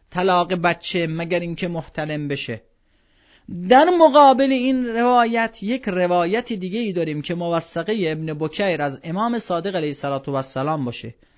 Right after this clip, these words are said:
که در اون روایت گفته مانعی نداره یجوز طلاق الصبی، منتها با یک شرط، اذا بلغ عشر سنین، در صورتی که ده سالش شده باشه.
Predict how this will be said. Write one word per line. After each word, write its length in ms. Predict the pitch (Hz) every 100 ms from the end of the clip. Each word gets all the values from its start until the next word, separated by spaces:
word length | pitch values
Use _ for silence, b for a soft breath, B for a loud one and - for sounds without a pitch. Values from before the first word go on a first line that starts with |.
| b b b b b b
که 140 | - 226
در 220 | 247 277
اون 220 | 370 302
روایت 540 | 247 226 214 240 269 233
گفته 280 | 214 247
مانعی 560 | 220 214 202 214 233 233
نداره 440 | 233 262 214 175
یجوز 800 | 170 185 190 180 254 320 247 226
طلاق 460 | - 196 196 180 165
الصبی، 480 | 165 - 160 156 151
منتها 600 | 202 330 262 262 254 277
با 180 | 208 196
یک 240 | 226 -
شرط، 440 | - 165 139 - -
اذا 580 | 254 285 240 214 190 160
بلغ 540 | 143 170 240 226 180 170
عشر 500 | 160 262 262 240 247
سنین، 460 | - 175 170 156
در 220 | 185 185
صورتی 640 | 170 - 190 190 226 202 175
که 140 | 170
ده 440 | 151 180 285 311 190
سالش 560 | - 226 233 247 240
شده 320 | - 185 175
باشه. 360 | 160 127 -